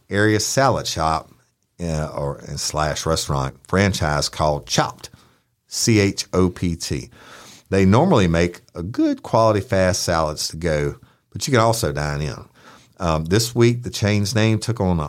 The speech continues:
all-new meaning as a horrified customer launched a lawsuit against them. Customer Allison Kazi of Greenwich,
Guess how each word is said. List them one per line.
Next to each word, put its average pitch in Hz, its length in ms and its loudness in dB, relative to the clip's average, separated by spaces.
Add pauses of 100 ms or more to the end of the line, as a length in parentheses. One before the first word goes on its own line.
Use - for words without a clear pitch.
all-new 185 1080 0
meaning 127 600 2
as 90 220 0
a 85 60 0
horrified 127 840 2
customer 92 460 0
launched 87 420 -2
a - 40 -8
lawsuit 85 440 -2
against 123 380 -10
them. - 260 -14 (480)
Customer 95 420 0
Allison 110 520 0
Kazi 101 440 -2
of 76 220 -4
Greenwich, 110 520 2